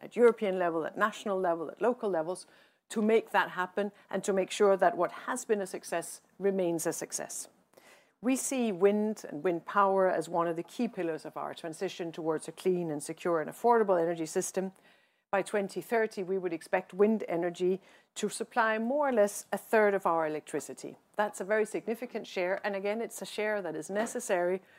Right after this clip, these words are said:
for us to reduce by fifty-five percent our greenhouse gas emissions. That requires us to multiply our wind generation capacity by two and a half times over the next few years.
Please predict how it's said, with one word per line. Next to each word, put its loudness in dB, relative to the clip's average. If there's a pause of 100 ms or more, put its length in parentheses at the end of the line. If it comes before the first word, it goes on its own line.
(120)
for 0
us 2
to -4
reduce -2
by -4
fifty-five 0
percent -2 (120)
our 4
greenhouse -2
gas -4
emissions. -12 (800)
That 2
requires 0
us 0
to -4
multiply 2
our 2
wind 0
generation -2
capacity -2 (360)
by 6
two 2
and 2
a -4
half 0
times 2
over 0
the 2
next -4
few -2
years. 2